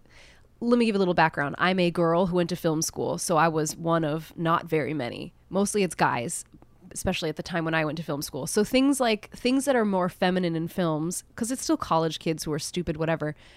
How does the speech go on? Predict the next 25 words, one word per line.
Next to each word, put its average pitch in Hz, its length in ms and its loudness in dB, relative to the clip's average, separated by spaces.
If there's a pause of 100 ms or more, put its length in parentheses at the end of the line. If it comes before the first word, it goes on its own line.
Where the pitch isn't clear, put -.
(200)
those 202 240 4
are 220 60 8
the 196 80 2
things 190 240 2
that 185 80 4
are 180 40 4
more 165 200 2
pointed 170 340 -2
out 160 180 4
as, 160 120 -4
like, 139 160 -2
"That's 190 340 4
so 208 640 8
cheesy 202 500 0
and 160 140 0
happens 185 400 0
every 208 320 4
time." 160 440 0
So - 160 -2
something 254 360 2
like 220 160 0
a 185 40 -2
fashion 220 380 0
montage 165 720 -2 (520)
was 170 440 2